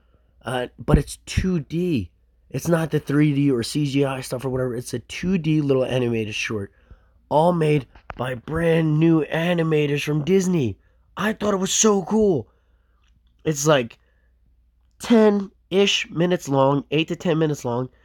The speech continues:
It's this little short about two raccoons, but it's so cool.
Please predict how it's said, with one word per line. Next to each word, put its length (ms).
It's 100
this 220
little 160
short 440
about 420
two 180
raccoons, 640
but 100
it's 140
so 400
cool. 460